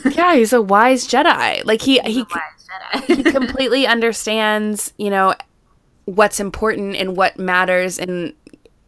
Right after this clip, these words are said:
Speaker 2: he hasn't lost sight of any of that, like, the Jedi had, or Luke and Obi-Wan, I mean, Obi-Wan and Yoda had.
Speaker 1: Mm-hmm.
Speaker 2: I don't know. I, I think that it's, like, this unbelievable arc that deserves
Speaker 1: It is.
Speaker 2: recognition.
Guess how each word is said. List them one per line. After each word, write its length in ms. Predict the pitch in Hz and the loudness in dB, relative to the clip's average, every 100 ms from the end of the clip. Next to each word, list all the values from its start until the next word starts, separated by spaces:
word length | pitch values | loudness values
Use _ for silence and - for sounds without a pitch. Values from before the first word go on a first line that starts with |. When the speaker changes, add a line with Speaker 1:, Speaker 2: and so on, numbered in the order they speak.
| _ - | _ -16
Speaker 2:
he 260 | - 220 | -12 -8
hasn't 320 | 190 226 226 - | -2 -2 0 0
lost 300 | 196 180 - | -2 -2 -4
sight 240 | 196 226 | -2 -2
of 100 | 185 | -2
any 280 | 185 180 180 | -4 -4 -4
of 160 | 170 165 | -4 -4
that, 320 | 165 165 170 | -2 -2 -2
like, 240 | 170 - | -6 -8
the 160 | 175 185 | -10 -8
Jedi 340 | 170 233 220 | -4 -2 -2
had, 440 | 185 160 151 143 - | -6 -6 -6 -6 -4
or 200 | 170 165 | -4 -4
Luke 280 | 175 196 208 | -4 -6 -6
and 140 | 214 | -8
Obi-Wan, 580 | 202 208 226 196 180 - - _ - | -6 -4 -4 -4 -6 -10 -14 _ -4
I 80 | |
mean, 220 | 214 185 - | -2 -2 -2
Obi-Wan 420 | 196 202 202 202 | -2 0 2 0
and 220 | 202 202 190 | 0 -6 -4
Yoda 280 | 220 220 175 | -2 -2 -2
had. 380 | 165 156 147 - _ - - - - _ _ | -4 -6 -10 -16 _ -20 -20 -20 -20 _ _
Speaker 1:
Mm-hmm. 400 | 214 220 208 175 185 | -8 -6 -6 -8 -6
Speaker 2:
I 100 | 220 | -2
don't 140 | 214 185 | 0 0
know. 180 | 170 170 | 0 0
I, 180 | 196 - | 0 0
I 100 | 226 | -2
think 180 | 254 262 | -2 -2
that 160 | - | -4
it's, 140 | 185 214 | -4 -6
like, 160 | 185 180 | -6 -6
this 180 | 185 - 208 | -10 -4 0
unbelievable 720 | 220 208 190 190 180 175 170 | 0 0 -2 -2 -2 0 0
arc 500 | 139 101 64 - - _ _ _ - | 0 -2 -4 -12 -20 _ _ _ -12
that 520 | 175 175 170 - 180 | -2 0 0 -4 -14
deserves 540 | 185 170 170 175 170 | -10 -8 -4 -4 -4
Speaker 1:
It 40 | 170 | -4
is. 20 | |
Speaker 2:
recognition. 800 | 170 170 165 156 151 113 101 | -6 -6 -8 -8 -10 -12 -12